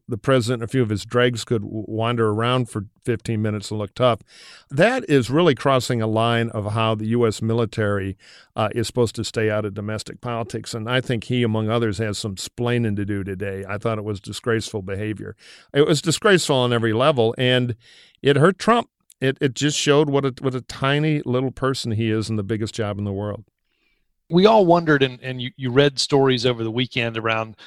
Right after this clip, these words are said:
Speaker 2: the White House debating having Trump speak and, and kind of concluding after some time in the bunker that he really didn't have much to add,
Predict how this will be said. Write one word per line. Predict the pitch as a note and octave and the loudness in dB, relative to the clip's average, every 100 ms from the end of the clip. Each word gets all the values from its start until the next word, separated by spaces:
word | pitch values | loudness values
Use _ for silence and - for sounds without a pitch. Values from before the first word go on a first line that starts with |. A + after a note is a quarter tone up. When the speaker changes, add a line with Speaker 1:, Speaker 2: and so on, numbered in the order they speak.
| - _ | -20 _
Speaker 2:
the | B2 | 4
White | C3 C3+ | 6 6
House | C3+ B2+ | 4 2
debating | C3 A2+ B2+ B2 A#2+ | -2 0 0 0 -6
having | A2 B2 A#2 A#2 | -2 -2 -2 -6
Trump | - B2 A2 | -4 -4 -2
speak | - - A#2+ - - - - | -4 -2 -4 -6 -18 -20 -10
and, | A#2 A#2 | -10 -8
and | A#2 A2+ | -10 0
kind | - B2+ | 2 2
of | A2+ | -2
concluding | B2 A#2 - D#3 D3 C#3 C3 B2+ A#2+ - - - _ | -10 -10 -2 4 4 4 0 -8 -14 -20 -20 -20 _
after | C3+ A#2+ C3 | 0 2 0
some | A#2+ B2 | -2 -2
time | - C3+ C3 | 0 0 0
in | B2 | -2
the | A#2 | 4
bunker | D#3+ E3+ - D3 C#3+ - - - | 4 4 4 4 4 -2 -20 4
that | D3+ C#3+ | 6 6
he | |
really | C#3 E3 D#3 | 6 6 6
didn't | D3+ C#3+ | 4 4
have | C#3 C3 | 2 4
much | C3+ - | 0 2
to | A#2+ A2 | -4 -2
add, | A#2+ G#2+ G2 | -4 -4 -8